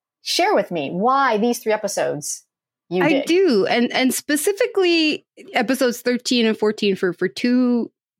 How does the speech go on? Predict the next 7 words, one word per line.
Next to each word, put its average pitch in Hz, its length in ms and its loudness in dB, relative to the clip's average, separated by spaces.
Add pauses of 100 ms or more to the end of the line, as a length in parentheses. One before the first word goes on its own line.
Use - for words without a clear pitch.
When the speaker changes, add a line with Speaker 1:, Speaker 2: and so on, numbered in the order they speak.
Speaker 2:
two, 254 220 0
two 294 180 0
very 269 260 2
important 202 380 0
reasons. 165 480 0 (380)
One, 262 560 2 (240)
um, 190 400 0